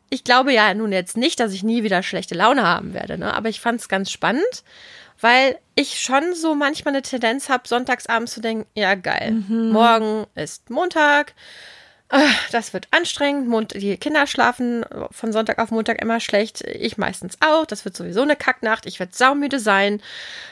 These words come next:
Speaker 1: dann ist es jetzt auch noch dunkel und eigentlich habe ich mich auf den Herz-, Herbst gefreut, aber so kalt muss es dann auch nicht morgens sein und warum hat das überhaupt geregnet und überhaupt, ne? Also das, ich, ich erwische mich schon dabei, dass ich manchmal so erwarte,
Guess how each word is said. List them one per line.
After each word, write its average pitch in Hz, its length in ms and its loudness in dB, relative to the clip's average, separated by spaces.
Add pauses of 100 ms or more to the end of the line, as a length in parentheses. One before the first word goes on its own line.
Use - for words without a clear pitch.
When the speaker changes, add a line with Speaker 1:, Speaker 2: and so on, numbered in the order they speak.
(120)
Speaker 1:
dann 233 180 4
ist 214 100 -2
es 202 140 -6
jetzt 196 180 -4
auch - 80 -4
noch 185 160 -8
dunkel 330 500 2
und 226 140 -2
eigentlich 220 320 0
habe 220 120 -2
ich 208 40 -2
mich 202 120 0
auf 196 100 -4
den 202 100 -6
Herz-, 196 280 -2
Herbst 220 320 0
gefreut, 208 440 2
aber 175 340 0 (440)
so 302 260 0
kalt 247 340 4
muss 214 200 -4
es 208 60 -18
dann - 180 -4
auch - 240 4
nicht 415 140 4
morgens 359 340 0
sein 240 360 4
und 247 200 -6
warum 226 280 0
hat 208 140 -6
das 185 180 -4
überhaupt 226 380 2
geregnet 339 720 2 (100)
und 302 220 -6 (580)
überhaupt, 226 460 4
ne? 226 220 0
Also 240 220 -2
das, 247 380 0
ich, 240 240 -6 (180)
ich 233 120 -4
erwische 247 360 0
mich 262 140 -2
schon 294 200 -4
dabei, 262 260 2
dass 247 180 -2
ich 226 120 -10
manchmal 240 320 -4
so 214 100 -4
erwarte, 285 840 2